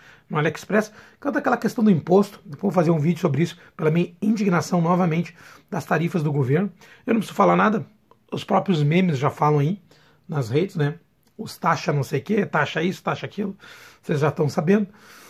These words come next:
Enfim, hoje é o review, então, do Blood Valentine, uma história muito legal. Aqui eu tenho o filme, esse filme eu vi muito, eu vi muito não, vi três vezes, na verdade, mas faz tempo, né?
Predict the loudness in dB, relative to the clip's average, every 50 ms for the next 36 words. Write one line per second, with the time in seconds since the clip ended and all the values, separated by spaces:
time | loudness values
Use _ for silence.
0 | -20 -20 _ _ 2 4 4 4 6 6 6 6 6 4 -2 -10 -20 _ -20 _
1 | -20 -20 -20 -20 -20 _ _ 2 4 4 6 6 6 6 8 6 6 4 4 4
2 | 4 4 4 4 4 4 4 4 4 4 2 4 4 4 4 4 4 4 4 4
3 | 4 4 4 4 4 2 2 -4 -14 -20 -20 _ -2 0 0 0 2 4 6 6
4 | 8 8 6 6 6 4 4 6 6 6 6 6 2 2 2 2 2 4 4 6
5 | 6 6 4 4 4 4 6 6 4 0 -2 -6 -6 -2 0 4 4 4 2 2
6 | 0 0 0 0 2 4 4 4 2 0 -8 _ -4 -4 -4 -4 -6 _ _ _
7 | _ -6 -2 2 4 4 4 4 4 2 2 2 2 0 -2 -6 -12 -8 -6 -6
8 | -6 -2 0 2 2 2 2 2 0 2 4 6 6 6 4 4 2 0 2 2
9 | 0 0 0 0 0 0 -2 -6 _ _ -20 -20 -20 -20 -20 -20 _ _ -2 -2
10 | -2 2 4 2 2 2 0 -2 -2 -2 -2 -2 -2 -4 -4 -4 -4